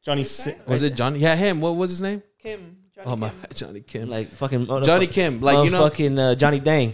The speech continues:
Speaker 3: but, like, everybody, like,
Speaker 1: Who
Speaker 3: and
Speaker 1: is
Speaker 3: that's
Speaker 1: that?
Speaker 3: what, and that's what we fuck up.
Speaker 4: This guy?
Speaker 3: Like,
Speaker 1: Yeah.
Speaker 4: You didn't watch, you didn't watch that episode? You must have missed that episode.
Speaker 3: Yeah,
Speaker 1: I
Speaker 3: you
Speaker 1: did.
Speaker 3: you did.
Speaker 4: You
Speaker 3: Um,
Speaker 4: gotta
Speaker 3: but,
Speaker 4: watch that
Speaker 3: like,
Speaker 4: episode. That one's good. That
Speaker 3: um,
Speaker 4: one's good.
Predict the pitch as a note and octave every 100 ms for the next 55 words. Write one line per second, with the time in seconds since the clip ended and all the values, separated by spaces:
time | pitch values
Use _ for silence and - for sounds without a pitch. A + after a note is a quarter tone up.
0 | - C3 D3 D3 B2+ - D#3 F#3+ E3 F#3
1 | E3 C3+ - _ _ - C#3+ E3+ - -
2 | C#3 D3+ F3+ G3 C#3+ D3 F#3+ - C3 B2
3 | B2 E3 F#3+ - - F3+ E3+ B2 - _
4 | _ - D3+ E3 D#3+ B2+ C3 C3 C3 C3+
5 | D#3+ D#3+ _ _ _ - G#2+ G2 F#2 D2+
6 | F2+ F2+ - _ G#2 G2 B2+ B2+ D#2+ F2+
7 | D2+ - A#2+ C3+ E3 C#3+ C#3+ C3 A2 G#2
8 | B2+ A2+ G#2 F2 - - C3+ C3 B2 A2+
9 | G#2 G2+